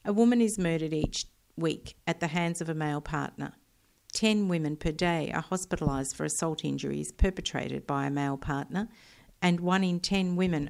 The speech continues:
over fifteen experience violence from a male stranger. Women who speak out about rape, such as Brittany Higgins, are vilified for their trouble. Alleged people trafficker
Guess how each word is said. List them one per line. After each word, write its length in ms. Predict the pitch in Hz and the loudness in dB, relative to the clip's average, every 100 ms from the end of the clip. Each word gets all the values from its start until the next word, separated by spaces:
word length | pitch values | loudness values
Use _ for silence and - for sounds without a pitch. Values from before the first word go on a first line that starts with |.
| - | -2
over 240 | 170 156 | -2 -2
fifteen 640 | 156 185 185 175 143 165 - - _ - | -2 -4 -2 -4 -2 -4 -10 -20 _ -8
experience 680 | 185 - 220 196 190 180 | 0 2 4 4 4 0
violence 500 | 175 180 175 139 139 | 2 2 4 2 -2
from 160 | - 151 | -2 0
a 20 | |
male 320 | 151 147 147 | 0 0 -2
stranger. 600 | 147 - 156 151 139 139 - _ _ _ _ _ _ - | -4 -2 0 2 0 -4 -10 _ _ _ _ _ _ 4
Women 300 | 220 254 285 | 6 8 6
who 140 | 226 | 4
speak 320 | 220 - 180 | 2 2 2
out 220 | 180 180 180 | 4 4 2
about 280 | 170 160 160 | 0 -2 -2
rape, 400 | 156 151 - - | 0 0 -4 -14
such 300 | - - 156 | -8 -6 -4
as 80 | 151 | -6
Brittany 380 | - 175 170 151 | -4 -4 -2 -4
Higgins, 520 | 143 185 - - - _ - | -2 -2 -2 -8 -12 _ -8
are 80 | 160 | -4
vilified 640 | 160 180 170 - - - | 0 2 0 -4 -6 -6
for 140 | - 151 | -6 -4
their 140 | 151 | -4
trouble. 440 | - 156 139 - - _ _ _ _ _ - - - - _ | -4 -4 -4 -8 -18 _ _ _ _ _ -18 -14 -14 -16 _
Alleged 500 | - 202 233 285 - | 2 6 6 4 0
people 300 | - 190 185 | 0 0 0
trafficker 560 | 180 - 131 - - 143 | -6 -6 -8 -8 -8 -10